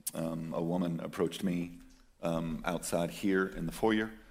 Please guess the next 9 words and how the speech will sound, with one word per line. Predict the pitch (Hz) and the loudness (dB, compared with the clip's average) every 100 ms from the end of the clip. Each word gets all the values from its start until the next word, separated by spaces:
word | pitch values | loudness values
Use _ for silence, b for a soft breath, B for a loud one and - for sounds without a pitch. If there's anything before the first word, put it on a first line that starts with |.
| b b b | b b b
Um, | 76 78 80 80 | -6 -4 -4 -6
she | - 90 82 | -4 0 0
had | 85 80 - | 4 2 2
some | - | -6
concerns | 78 87 - 110 85 80 - - - - - _ _ - | -6 -4 -2 0 0 -2 -4 -4 -6 -10 -20 _ _ -8
for | - 82 | -2 0
how | 78 82 80 80 76 - | 2 0 2 0 0 0
I | 80 | 0
was | 78 78 76 76 - - | 0 0 0 0 -2 -2